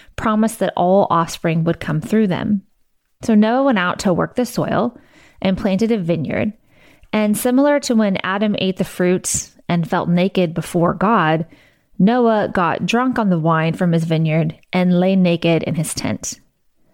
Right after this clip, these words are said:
One of his sons, Ham, saw him and dishonored him, maybe by mocking him or spreading the news about his condition.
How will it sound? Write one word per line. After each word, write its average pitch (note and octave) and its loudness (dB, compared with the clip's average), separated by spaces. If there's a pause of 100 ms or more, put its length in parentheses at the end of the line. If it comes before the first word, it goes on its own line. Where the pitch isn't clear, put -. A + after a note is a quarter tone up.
(400)
One G3+ 2
of B3 0
his C4 -2
sons, E3+ -2
Ham, G3+ 0
saw A#3 0
him G#3 2 (400)
and G3+ 0
dishonored D#3+ -2
him, F3+ -2 (140)
maybe A#3+ 4
by F3 -2
mocking G#3+ 4
him A3 2
or - 0
spreading A3+ 0
the F#3+ 4
news F3+ 2
about F3 0
his F3 -4
condition. E3 0